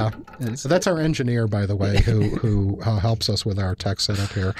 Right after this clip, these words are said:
Speaker 1: Last thing, let me just bring this up really quickly, is the idea of solid, 'cause you probably know a little bit about, more about this than I do. And I'm just kinda curious 'cause you'd mentioned it last week. It's a, uh, it's a code that Tim Berners-Lee, uh, has been working on. Tim Berners-Lee is probably the most important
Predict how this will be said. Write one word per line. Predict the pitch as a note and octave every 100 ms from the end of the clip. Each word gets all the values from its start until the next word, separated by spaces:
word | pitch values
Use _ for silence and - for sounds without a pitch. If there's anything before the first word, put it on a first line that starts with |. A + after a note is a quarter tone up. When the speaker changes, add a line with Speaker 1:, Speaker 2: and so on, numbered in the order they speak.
| - - -
Speaker 1:
Last | E3+ D4 -
thing, | F#3+ D3
let | A#2+
me | D#3+
just | D#3+ E3
bring | D3 C#3
this | B2+
up | B2 A#2+
really | A2+ G#2+
quickly, | C3 A2+ G2+ F#2+
is | F#2
the | A#2+
idea | A#2+ B2+ B2+ A2
of | G#2
solid, | - B2 A2+ G#2 F#2 -
'cause | A2+
you | A#2+
probably | B2+ B2+ B2 A2
know | G#2+
a | G#2
little | G#2+
bit | G#2 G#2+
about, | G2+ G2 F#2+ - - -
more | B2+
about | A#2 A2 A2
this | G#2+ -
than | G2
I | F#2+ G2+
do. | F#2 E2 - _ _ _ - -
And | A2+
I'm |
just | B2 -
kinda | D#3
curious | D3 C#3+
'cause | - A#2
you'd | A2+
mentioned | A#2+ B2+ B2
it | A2
last | G#2 G#2 -
week. | G#2 G2+
It's | G#2 -
a, | G2+ G2 - - - -
uh, | G#2 G2+ G#2
it's | A#2+ -
a |
code | - G#3+ A#3+ B2+
that | A2+
Tim | - D#3+
Berners-Lee, | D3+ C#3 A2+ A#2 A#2 G#2+ G#2+ - _ - - - -
uh, | G#2+
has | A#2 A2+
been | A2
working | A2 A2+ A#2 G#2+
on. | G#2+
Tim | - E3+
Berners-Lee | D#3+ C#3+ A#2+ A#2+ A#2+ A#2
is | A#2 A2+ G#2
probably | - C#3+ D#3 C#3 C3 A#2 A2+
the | B2 D3
most | D3 C3 A#2
important | A2 C#3 B2 A2+ A2+